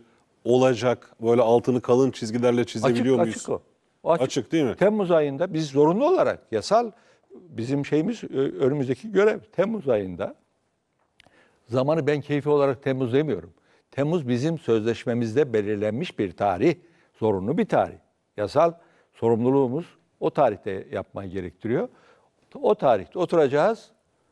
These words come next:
Speaker 2: Ne yapacağız? Biraz önce anlattım. Enflasyon, reel, paranın reel değer kaybı, fiyatla artışlarının ücretler üzerindeki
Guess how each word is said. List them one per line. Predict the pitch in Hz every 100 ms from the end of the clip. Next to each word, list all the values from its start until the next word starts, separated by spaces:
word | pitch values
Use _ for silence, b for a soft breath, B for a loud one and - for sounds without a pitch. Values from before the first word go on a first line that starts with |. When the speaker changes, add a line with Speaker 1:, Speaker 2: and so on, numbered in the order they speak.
| _ -
Speaker 2:
Ne | 143
yapacağız? | 151 135 156 147
Biraz | 139 135
önce | 127 120
anlattım. | 113 107 - - - _ _ _ _ _ _ _ _ -
Enflasyon, | 104 120 104 139 110 - _ _ _ _ _ _ -
reel, | 107 117 127 120 _ _ _ _ _ _ _
paranın | 107 110 110 135 113
reel | 110 120 123
değer | 104 110 104
kaybı, | 117 110 - - _ _ _ _ _ _ _ _ _ _ _ _
fiyatla | 120 113 - 135
artışlarının | 127 107 120 - 120 110 113 143 175 b b b b _ - - _ -
ücretler | 131 131 127 135
üzerindeki | 113 113 113 107 104 151 147